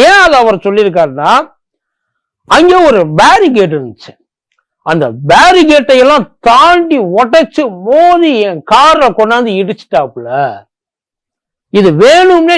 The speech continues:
திட்டமிட்ட சதி. அது மட்டும் இல்லாம அந்த என் டிரைவர் அவர் பார்த்துருக்காருங்க,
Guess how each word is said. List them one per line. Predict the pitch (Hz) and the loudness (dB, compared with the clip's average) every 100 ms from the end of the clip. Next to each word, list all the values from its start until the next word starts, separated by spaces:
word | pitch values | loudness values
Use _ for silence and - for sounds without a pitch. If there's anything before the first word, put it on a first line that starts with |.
| - | -4
திட்டமிட்ட | 233 - 349 359 339 302 - | -8 -4 -2 -2 0 -2 0
சதி. | 165 143 | -2 0
அது | 226 320 | 2 2
மட்டும் | 330 349 254 | 0 0 2
இல்லாம | 190 139 131 196 254 - _ _ _ _ _ _ _ _ | 0 -2 -6 -6 -6 -10 _ _ _ _ _ _ _ _
அந்த | 277 294 285 262 254 233 220 | 0 2 4 4 4 4 2
என் | 220 214 | 0 0
டிரைவர் | 302 392 254 131 113 127 _ _ _ _ _ 185 | 2 2 2 -2 -10 -20 _ _ _ _ _ -2
அவர் | 247 220 170 240 | 0 0 -2 0
பார்த்துருக்காருங்க, | 311 330 285 196 165 139 120 | 0 0 -4 -2 -4 -4 -8